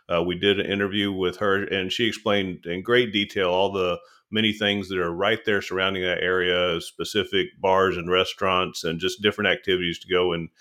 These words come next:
and do. So if you missed that, please, uh, check out our social media and check out that interview, uh, where she goes into much greater detail and, and just really gets you excited about all the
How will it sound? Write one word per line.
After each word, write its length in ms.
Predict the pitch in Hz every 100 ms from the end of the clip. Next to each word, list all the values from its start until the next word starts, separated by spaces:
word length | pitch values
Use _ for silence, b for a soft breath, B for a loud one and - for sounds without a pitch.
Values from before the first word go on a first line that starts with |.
| b b
and 200 | 92 90
do. 300 | 82 92 87
So 220 | 85 - 85
if 100 | -
you 80 |
missed 300 | 92 101 95
that, 240 | 101 85 -
please, 340 | 95 92 85
uh, 300 | 90 85 78 76 -
check 240 | 110 98
out 140 | 107 95
our 100 | 90
social 340 | 101 90 92
media 240 | 90 87
and 80 | 85
check 220 | - 95
out 140 | 92 85
that 160 | 87
interview, 500 | 90 92 82 87 85 82 b b _
uh, 280 | 90 85 80
where 380 | 85 90 87 -
she 180 | - 113
goes 240 | 98 98 92
into 180 | 90 87
much 240 | - 117 -
greater 280 | 113 98 90
detail 600 | 90 87 - 82 78 73
and, 200 | 80 76
and 120 | 85
just 200 | 82 -
really 260 | 92 92
gets 220 | 90 90 -
you 80 |
excited 340 | 73 - 87 82
about 220 | 80 82
all 180 | 87 82
the 240 | 82 78